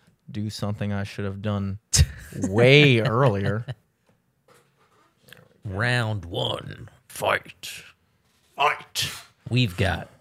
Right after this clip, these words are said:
Speaker 2: Das Beer Hall versus Rhodos. Now,
Speaker 1: Uh,
Speaker 2: now, here's the thing. I don't think I've ever heard of Rhodos.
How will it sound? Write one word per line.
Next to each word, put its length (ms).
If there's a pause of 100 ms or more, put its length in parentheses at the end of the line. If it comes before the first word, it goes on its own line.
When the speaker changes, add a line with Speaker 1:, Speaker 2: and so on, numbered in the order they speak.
(220)
Speaker 2:
Das 400
Beer 480
Hall 520 (320)
versus 540 (460)
Rhodos. 1120 (1080)
Now, 400
Speaker 1:
Uh, 40
Speaker 2:
now, 120
here's 200
the 60
thing. 300
I 100
don't 180
think 120
I've 100
ever 180
heard 200
of 80
Rhodos. 720